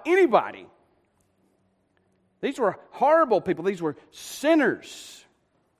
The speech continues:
And these people are coming to Jesus to listen to him.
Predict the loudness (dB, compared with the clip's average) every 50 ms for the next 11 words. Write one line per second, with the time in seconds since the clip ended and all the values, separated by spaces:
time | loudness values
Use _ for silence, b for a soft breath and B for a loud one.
0 | _ _ _ _ _ _ _ _ _ _ _ _ _ -8 -4 -2 -2 0 -2 -2
1 | 0 0 0 -2 -2 -6 -2 0 2 2 2 0 -2 -4 -6 -8 -8 -8 -10 -10
2 | -14 -20 -20 -20 -20 -20 -20 -20 _ _ _ _ _ _ _ _ _ _ _ _
3 | _ _ _ _ _ _ _ _ _ _ _ _ _ _ _ _ _ _ -6 -6
4 | -6 -6 -6 -8 -12 -10 -10 -10 -12 -12 -16